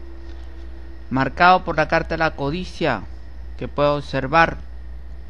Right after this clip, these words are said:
y por supuesto nada más y nada menos que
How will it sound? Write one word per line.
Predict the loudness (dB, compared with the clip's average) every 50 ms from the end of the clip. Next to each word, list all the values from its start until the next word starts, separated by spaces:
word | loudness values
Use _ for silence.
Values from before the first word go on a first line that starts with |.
| -12 -12 -12 -12 -12 -12 -10 -10 -10 -8 -6
y | -6 -4
por | -2 -2 -4 -2
supuesto | -2 -4 -4 -2 0 0 0 2 0 0 2
nada | 4 6 6 4 4
más | 4 2 2 2
y | 2 2
nada | 2 4 4 4 4
menos | 2 2 0 0 2 2 0 0 -2 -6 -10 -10 -10 -10 -10 -12 -12 -12 -12 -10 -10 -10 -10 -10 -10 -10 -10 -10 -10 -10 -10 -10 -10 -10 -10 -10 -10 -10 -10 -10 -10 -10 -8 -4
que | -2 0 0 2 2 2 2 0 0 -2 -4 -6 -8